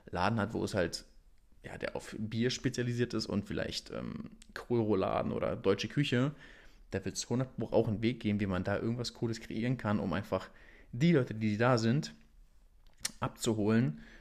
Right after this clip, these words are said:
und denen, sag mal, Content zu liefern, dass sie fotografieren können. Und wenn es nur ist, dass die ältere Generation,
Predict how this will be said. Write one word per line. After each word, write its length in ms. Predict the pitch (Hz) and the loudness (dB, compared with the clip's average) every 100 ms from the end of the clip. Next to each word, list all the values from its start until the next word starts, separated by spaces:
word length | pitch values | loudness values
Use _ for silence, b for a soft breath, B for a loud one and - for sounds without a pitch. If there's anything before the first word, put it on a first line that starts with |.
| B - | B -2
und 140 | 113 | 0
denen, 440 | 113 113 110 107 - - - - | 4 4 4 0 -8 -20 -20 -6
sag 160 | 104 | -4
mal, 120 | 92 | -2
Content 320 | - - 135 127 | -2 0 0 2
zu 80 | |
liefern, 260 | 110 113 117 | 0 2 0
dass 80 | 110 | -2
sie 80 | 110 | -2
fotografieren 480 | 123 127 - 143 | 0 0 0 2
können. 240 | 110 95 90 | 2 2 0
Und 180 | 110 107 | 0 4
wenn 120 | 175 | 6
es 180 | 185 - | 6 4
nur 200 | 127 117 | 4 4
ist, 160 | 143 - | 2 -2
dass 120 | 117 | -2
die 100 | - | 2
ältere 220 | 117 127 | 4 4
Generation, 640 | 123 123 120 - 123 135 | 4 2 0 0 2 2